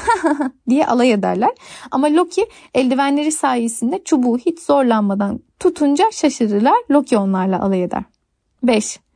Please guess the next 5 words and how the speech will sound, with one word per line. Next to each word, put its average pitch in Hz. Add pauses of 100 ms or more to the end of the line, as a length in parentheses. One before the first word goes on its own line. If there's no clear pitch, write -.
(180)
Kurt 330
Fenrir'e 294
vurulan 277
zincir, 233 (120)
Gleipnir. 226